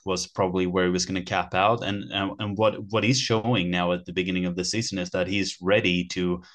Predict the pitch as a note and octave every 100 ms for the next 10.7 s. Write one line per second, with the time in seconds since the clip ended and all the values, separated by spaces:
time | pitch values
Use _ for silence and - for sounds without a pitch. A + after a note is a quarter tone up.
0 | - G#2+ G#2 G#2+ G2+ F2 F#2+ A2 A#2+ E2+
1 | - - B2 F#2 E2 F#2 F2+ G2 F2 -
2 | - - - G#2+ A2 F#2+ G#2+ F#2+ - A2
3 | F#2 G#2+ B2 A#2 F2+ F2 E2+ F#2+ B2 F2
4 | E2+ F2+ F#2 G2 F#2+ F2+ F2+ F2+ A2 A2
5 | F2+ F2 E2+ E2+ F2 - - - - G2
6 | F#2+ F#2+ F2+ F2+ F#2 F2+ E2+ - _ -
7 | G#2 F#2+ F#2 G2 F#2 F2+ F#2 G#2+ F#2 F2
8 | F2 G2 - G2 F2+ G2+ F#2 - F#2+ F#2
9 | G#2 B2 G2 F2+ F#2 G2 G#2 G2+ F#2+ G#2
10 | F2+ G#2+ C3+ A2+ F#2 F2+ F2+